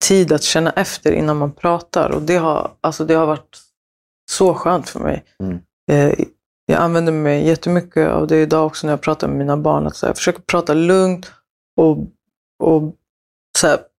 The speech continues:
Speaker 1: få dem att förstå att det gör ingenting om man staplar på ord, eller det gör ingenting om man försöker hitta orden. Vi kan hitta dem tillsammans,
Speaker 2: Mm.
Speaker 1: liksom.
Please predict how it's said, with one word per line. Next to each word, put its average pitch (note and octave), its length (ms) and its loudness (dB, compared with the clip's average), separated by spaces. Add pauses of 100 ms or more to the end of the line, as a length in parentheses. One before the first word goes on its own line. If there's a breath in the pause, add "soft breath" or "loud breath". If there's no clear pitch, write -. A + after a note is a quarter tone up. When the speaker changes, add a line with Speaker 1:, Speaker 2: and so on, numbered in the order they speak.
(280)
Speaker 1:
få F#3+ 200 0
dem F3+ 100 2
att C#3 100 -4
förstå G3 320 0
att F3 140 0
det D#3+ 60 -2
gör D#3+ 200 4
ingenting G3+ 260 -2
om D3 60 -4
man C#3+ 100 -4
staplar D#3 500 -2
på - 240 -4
ord, F3 300 2
eller C#3+ 140 2
det D3+ 120 0
gör E3+ 140 4
ingenting E3+ 280 -2
om D3 60 -6
man D3 100 -2
försöker - 280 -6
hitta D#3+ 380 -2
orden. E3 320 2
Vi D3 60 -6
kan F#3 140 0
hitta F#3+ 260 0
dem F3 120 0
tillsammans, F3 680 -4
Speaker 2:
Mm. G2 100 -4
Speaker 1:
liksom. - 240 -2